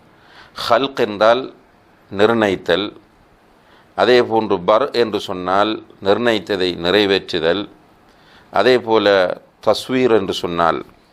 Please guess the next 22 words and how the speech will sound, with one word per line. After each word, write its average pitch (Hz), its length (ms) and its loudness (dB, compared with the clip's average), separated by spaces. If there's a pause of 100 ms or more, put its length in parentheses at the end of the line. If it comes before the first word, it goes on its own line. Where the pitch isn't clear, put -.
(840)
ஆ, 90 260 4
அதை 90 440 0 (280)
வடிவமைப்பது 95 960 0 (140)
என்று 95 500 -4 (420)
இமாம் 95 300 0
இப்னு 107 260 -4
கதீர் 92 380 -4
ரஹ்மஹுல்லா 90 480 -2
அவர்கள் 82 420 -2 (140)
இதற்கு 90 440 -6
விளக்கம் 87 380 -4
சொல்கிறார்கள். 76 600 -8 (760)
இப்போ 95 240 2
அல்லாஹு 127 480 0
தஆலா 92 500 2
தான் 101 360 0 (640)
ஒரு 92 480 0
படைப்பு 104 560 -2
எப்படி 98 380 -4
உருவாக 98 520 2
வேண்டும் 90 340 -6
என்று 80 380 -10